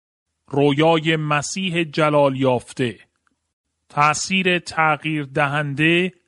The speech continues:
بر روی دانیال، پیام از سوی یک پیام رسان ناشناس آسمانی، به دانیال اطمینان و قوت داده می شود.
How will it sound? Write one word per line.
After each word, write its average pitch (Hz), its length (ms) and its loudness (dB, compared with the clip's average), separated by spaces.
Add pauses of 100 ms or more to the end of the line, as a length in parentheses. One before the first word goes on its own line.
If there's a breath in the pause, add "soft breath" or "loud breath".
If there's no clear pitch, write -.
(120)
بر 151 240 2
روی 156 500 -2
دانیال، 123 600 0 (1000)
پیام 180 680 0
از 156 200 0
سوی 196 300 -6
یک 180 460 -2
پیام 151 580 0
رسان 175 480 -2
ناشناس 156 880 -2 (320)
آسمانی، 120 840 -2 (1000)
به 147 180 0
دانیال 170 800 0 (100)
اطمینان 170 880 -2 (120)
و 160 80 2
قوت 156 680 2 (140)
داده 120 300 0
می 113 120 -4
شود. 95 420 -10